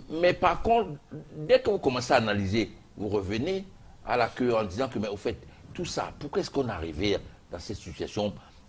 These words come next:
e-, extrêmement difficile, euh, de, laissez-moi finir, euh, préjudiciable aux consommateurs camerounais, à la nation camerounaise, parce qu'on avait à la tête de nos États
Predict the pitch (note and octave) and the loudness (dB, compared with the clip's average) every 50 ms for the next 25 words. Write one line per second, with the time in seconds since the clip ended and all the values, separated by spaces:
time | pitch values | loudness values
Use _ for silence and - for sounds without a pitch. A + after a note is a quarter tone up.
0 | - - G2 G2 G2 - - F#2+ - - - G2 F#2 G2 A2 A2+ A2+ G2 D#2 F2 | -16 -10 -8 -8 -6 -6 -6 -8 -8 -8 -8 -6 -4 -2 0 0 0 -2 -2 -4
1 | - - F#2 F2 - - - G2+ G#2+ G2+ G2 G2 - - - - - - - G2 | -6 -8 -12 -14 -14 -10 -6 -6 -4 -4 -4 -6 -6 -8 -14 -18 -10 -2 2 2
2 | G2 F#2+ F#2 E2+ - - - - - - G#2+ G#2+ - - - - - - - G2 | 4 4 2 0 -2 -4 -14 -8 -2 0 2 2 2 0 -4 -18 -20 -16 -16 -8
3 | G#2+ B2 B2 B2 - C#3+ B2+ B2+ B2 A#2+ - G2 G2 G2 G#2+ A#2 B2+ C#3 C#3+ D3 | -2 -2 0 0 0 0 2 2 2 2 0 -6 -4 -4 -2 2 2 4 6 6
4 | C#3+ G#2+ G#2+ G2+ - - - - - - - - - A#2+ A#2+ A2 G2+ A2+ A2 G#2 | 6 6 6 4 0 -2 -4 -18 -20 -20 -16 -8 -4 -2 -2 -2 -2 -4 -6 -6
5 | - - D#3 C3+ C3 C#3 C#3 A#2+ A#2+ C3 C#3 C#3 C3+ - - - - - - A2 | -4 0 4 8 8 8 8 8 8 8 10 10 8 8 2 -8 -16 -6 -2 0
6 | A#2 A#2 - G2+ G2 - F#2+ F2+ F2+ - C3+ - - A2 G2+ F#2+ F#2+ G2+ G#2 A2 | 0 0 0 -6 -4 -2 -2 -2 2 4 2 4 6 4 2 4 2 -2 0 2
7 | A#2 B2 B2+ B2 B2 - - - - - - - - - A2+ A2+ G#2+ G#2 G2+ F2+ | 4 6 6 6 4 0 -10 -20 -20 -20 -14 -4 0 0 2 2 2 0 -2 -2
8 | - C3+ B2+ - - F#2+ F2+ F2+ G2 G2+ A2 A#2 A2 - - - F2 E2+ - - | 0 0 -2 -2 -2 -6 -6 -4 -4 -2 -2 -2 -2 -4 -4 -2 -2 -2 -2 -6
9 | - - G#2+ G#2 A2 A2 G#2+ A2+ A2 - - G2 G2+ F#2+ F#2+ E2+ D#2+ D#2+ - - | -10 -4 0 2 4 4 4 2 2 -2 -4 -4 -2 -2 -2 -2 -2 -4 -4 -6
10 | F2 F#2 F#2+ F#2 - - - - - - - F2 G2 F#2 E2+ E2 - - - F#2 | -6 -4 -4 -6 -8 -12 -18 -20 -8 0 2 2 4 4 2 0 -2 -4 -4 -4
11 | F2+ - - - C#2 D2 E2+ F2 F#2 F#2 E2+ D2 D2 - - - D#2+ E2 F#2 - | -4 -4 -6 -12 -10 -8 -6 -6 -4 -4 -6 -6 -8 -10 -6 -2 0 0 0 0